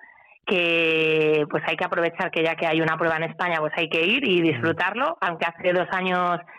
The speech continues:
Speaker 1: que no compito en Xterra entre la pandemia y prepararme la oposición de policía y tal, lo he tenido ahí un poco dejado, así que
Speaker 2: Mm.
Speaker 1: tengo muchas ganas de volver.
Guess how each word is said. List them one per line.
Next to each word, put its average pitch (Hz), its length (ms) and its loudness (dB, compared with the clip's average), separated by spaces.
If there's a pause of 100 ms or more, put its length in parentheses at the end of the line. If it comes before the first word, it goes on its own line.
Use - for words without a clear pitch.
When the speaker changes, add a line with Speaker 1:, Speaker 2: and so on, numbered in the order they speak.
(200)
Speaker 1:
que 202 100 0
no 196 100 0
compito 190 260 0
en 185 140 -2
Xterra 180 340 -2
entre 170 160 -4
la 165 140 0
pandemia 185 800 0
y 180 60 0
prepararme 180 480 -2
la 170 100 0
oposición 180 680 -2
de 170 80 2
policía 170 520 0
y 175 80 -2
tal, 180 260 0
lo 175 60 2
he 170 40 0
tenido 175 280 0
ahí 175 160 2
un 170 120 0
poco 156 640 2
dejado, 220 460 0 (200)
así 135 160 -6
que 190 80 2
Speaker 2:
Mm. - 20 -8
Speaker 1:
tengo 180 140 0
muchas 175 240 0
ganas 175 280 0
de 170 80 0
volver. 185 420 0